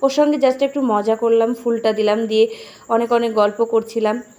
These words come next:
অনেক অনেক গল্প করার পরে, উম, এত গরম পড়েছে সেই নিয়ে একটু একটু আলোচনা করছিলাম। তারপরে দুজনে একটু বেশ ননদ বৌদির যেরকম গল্প হয় আর কি,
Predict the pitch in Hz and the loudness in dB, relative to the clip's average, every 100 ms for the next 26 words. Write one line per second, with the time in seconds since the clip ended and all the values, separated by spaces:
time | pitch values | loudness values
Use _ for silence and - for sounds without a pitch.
0 | - - 226 226 233 233 220 202 202 220 | -20 -10 -4 -2 -2 -4 0 0 0 -2
1 | 220 220 226 220 220 214 277 359 - 226 | -2 0 -2 -2 0 2 2 0 -6 -6
2 | 214 214 214 208 208 214 - - - - | -6 -6 -6 -8 -10 -12 -14 -20 -20 -20
3 | - - 214 262 262 226 214 220 226 240 | -14 -8 -4 -2 -2 0 0 0 2 0
4 | 240 262 262 226 226 226 226 240 233 240 | 0 -2 0 0 0 -4 -4 -6 -4 -2
5 | 220 214 220 220 214 214 208 226 262 - | -2 -4 -6 -8 -6 -10 -8 -6 -6 -10
6 | - - _ 233 220 226 220 220 226 226 | -20 -20 _ -2 0 0 0 -2 -2 -4
7 | 220 240 226 220 - _ _ 233 226 226 | -6 -8 -8 -10 -14 _ _ 0 2 2
8 | 226 220 208 214 214 208 208 208 214 202 | 0 -4 -2 -4 -2 -2 -2 -2 -2 -4
9 | 220 220 202 190 196 214 202 196 196 196 | -4 -4 -2 -2 -4 -4 0 0 -2 -4